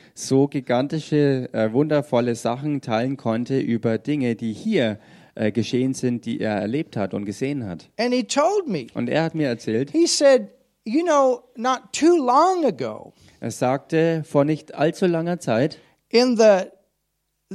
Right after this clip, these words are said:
Speaker 2: in one of the Lutheran churches
Speaker 1: in einer der lutherischen Gemeinden
Speaker 2: in this city,
Speaker 1: hier in dieser Stadt,
Speaker 2: there was a move of God among the youth."
Speaker 1: da war unter den Jugendlichen eine Bewegung Gottes ausgebrochen.
Speaker 2: I said,
Speaker 1: Und ich
Speaker 2: "Hallelujah."
Speaker 1: sagte, Halleluja.
Speaker 2: You know, when God's doing something, I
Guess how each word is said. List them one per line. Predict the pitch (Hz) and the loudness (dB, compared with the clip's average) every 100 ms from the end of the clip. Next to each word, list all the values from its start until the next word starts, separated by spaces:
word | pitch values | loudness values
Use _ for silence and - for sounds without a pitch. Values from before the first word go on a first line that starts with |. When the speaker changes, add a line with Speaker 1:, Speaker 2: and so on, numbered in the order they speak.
| - | -6
Speaker 2:
in | 214 208 202 | 0 2 4
one | 285 | 4
of | 330 | 4
the | 214 | 2
Lutheran | 202 277 269 226 190 | 4 4 4 0 -4
churches | - - 339 - - - - - | -2 0 0 -2 -8 -8 -6 -2
Speaker 1:
in | 127 | 0
einer | 127 160 | 0 0
der | 160 147 | 0 0
lutherischen | 165 196 170 160 160 | 0 -2 -4 -4 -2
Gemeinden | 147 113 92 92 135 - | -2 -2 -4 -6 -8 -2
Speaker 2:
in | 220 226 | 4 6
this | 208 233 - | 6 4 4
city, | - 370 320 123 | 2 4 4 0
Speaker 1:
hier | - 185 | -2 -2
in | 135 | 0
dieser | 143 143 131 | -2 -2 -2
Stadt, | - 180 190 - | 0 0 0 2
Speaker 2:
there | 220 262 | 6 8
was | 247 220 233 | 6 4 2
a | 220 214 | 0 2
move | 220 311 330 247 | 4 6 6 4
of | 175 | 0
God | 160 247 285 208 165 | 2 4 4 4 2
among | 208 202 226 170 | 2 2 2 0
the | 160 | -2
youth." | 233 156 - - | 0 -2 -4 -8
Speaker 1:
da | - 127 | -2 0
war | 143 147 | 2 4
unter | 170 180 165 | 4 2 0
den | 147 143 | -2 0
Jugendlichen | 185 240 180 120 127 147 143 | 0 0 -2 -4 -4 -4 -4
eine | 127 123 117 | -4 -4 -2
Bewegung | 123 117 143 151 151 | -2 -2 -4 -4 -4
Gottes | 143 - 147 | -6 -8 -10
ausgebrochen. | - 110 - - 104 98 175 | -6 -8 -8 -6 -4 -4 -6
Speaker 2:
I | 123 147 | -6 -8
said, | 147 - 120 110 | -6 -8 -8 -10
Speaker 1:
Und | 107 101 107 135 165 190 170 | -12 -12 -10 -4 -2 2 2
ich | 120 269 | 0 -2
Speaker 2:
"Hallelujah." | |
Speaker 1:
sagte, | 220 - 175 - - 175 160 | -6 0 0 0 0 2 4
Halleluja. | 160 151 147 151 139 110 | 4 2 2 2 2 2
Speaker 2:
You | 202 | 2
know, | 202 185 190 | 2 2 2
when | 180 175 | 0 0
God's | 185 254 330 - | 2 2 2 -2
doing | 131 277 381 339 | -2 0 -2 -4
something, | - 196 151 151 | -4 -4 -2 0
I | 180 | 2